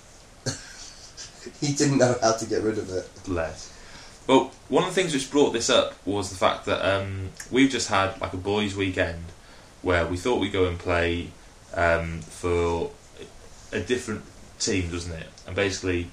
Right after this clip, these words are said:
Speaker 1: Rugby.
Speaker 2: Yeah, yeah, yeah. And, um, Chris w-, was playing rugby with me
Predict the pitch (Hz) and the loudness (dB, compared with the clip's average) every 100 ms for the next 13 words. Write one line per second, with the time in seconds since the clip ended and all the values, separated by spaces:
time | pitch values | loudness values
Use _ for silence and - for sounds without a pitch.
0 | - 127 - 110 113 - - 107 82 92 | 6 6 6 0 0 -8 0 2 4 4
1 | 87 87 87 - 101 104 98 98 92 - | 4 0 -4 -2 0 4 2 2 -6 -10
2 | - 131 123 117 104 101 113 113 - - | 0 0 2 0 0 2 2 4 0 -6
3 | - 107 101 101 101 98 92 95 95 92 | -8 -2 0 0 -2 -2 0 0 0 -2
4 | 95 104 95 85 | -4 0 0 0